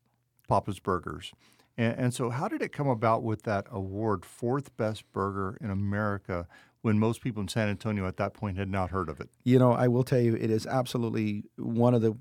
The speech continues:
Speaker 2: coolest stories that I can ever share with anybody because we were just taking care of people.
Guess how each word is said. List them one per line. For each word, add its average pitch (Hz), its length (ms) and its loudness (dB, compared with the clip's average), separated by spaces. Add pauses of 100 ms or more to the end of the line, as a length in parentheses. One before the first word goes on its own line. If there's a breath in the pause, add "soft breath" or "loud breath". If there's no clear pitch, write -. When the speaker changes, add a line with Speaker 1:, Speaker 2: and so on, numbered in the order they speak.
(320)
Speaker 2:
coolest 147 380 0
stories 117 340 -2
that 117 100 -4
I 113 80 -2
can 113 160 -4
ever 113 180 -2
share 117 200 -4
with 104 160 -2
anybody 107 420 -2
because 110 520 -4
we 139 340 4 (100)
were 127 200 6
just 117 240 -2
taking 117 260 0
care 95 160 -4
of 98 80 -6
people. - 380 -8